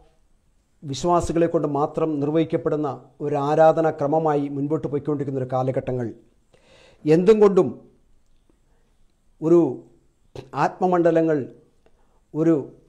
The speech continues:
ഇടുങ്ങിയൊരു പാതയിൽ കൂടി കടന്നു പോകുന്നത് പോലെ തന്നെ ദൈവമക്കൾക്ക് ആരാധിക്കാൻ കഴിയാത്ത സാഹചര്യങ്ങളാണ് ഓരോ ദിവസവും സംജാതമായിക്കൊണ്ടിരിക്കുന്നത്. ഇതിൻ്റെ നടുവിലാണ്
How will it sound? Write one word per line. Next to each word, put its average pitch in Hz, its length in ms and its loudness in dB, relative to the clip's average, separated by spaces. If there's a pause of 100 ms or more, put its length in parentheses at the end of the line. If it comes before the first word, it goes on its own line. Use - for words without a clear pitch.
(200)
ഇടുങ്ങിയൊരു 185 560 4
പാതയിൽ 175 380 4
കൂടി 170 220 0
കടന്നു 170 300 2
പോകുന്നത് 160 320 0
പോലെ 151 220 0
തന്നെ 139 220 -2 (1500)
ദൈവമക്കൾക്ക് 165 580 2
ആരാധിക്കാൻ 170 560 4
കഴിയാത്ത 156 420 0
സാഹചര്യങ്ങളാണ് 156 760 0
ഓരോ 156 120 2 (100)
ദിവസവും 139 320 -6
സംജാതമായിക്കൊണ്ടിരിക്കുന്നത്. 131 1080 -4 (540)
ഇതിൻ്റെ 151 340 -2
നടുവിലാണ് 147 500 2